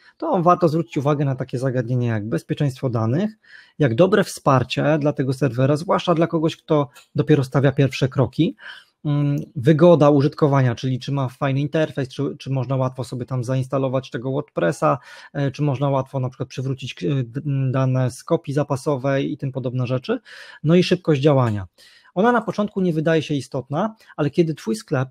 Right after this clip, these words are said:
będzie rósł, to rola, e, tej szybkości i wydajności serwera również będzie coraz ważniejsza.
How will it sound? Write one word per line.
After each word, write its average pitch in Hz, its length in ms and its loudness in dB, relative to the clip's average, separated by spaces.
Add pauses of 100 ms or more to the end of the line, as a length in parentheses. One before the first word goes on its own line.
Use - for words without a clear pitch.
(140)
będzie 190 300 0
rósł, 139 420 -4 (220)
to 143 160 0
rola, 170 400 4 (280)
e, 147 220 -2
tej 147 200 0
szybkości 156 640 -6
i 135 40 -4
wydajności 143 560 -2
serwera 143 440 0
również 143 360 0
będzie 135 200 -2
coraz 131 280 -2
ważniejsza. 120 540 -4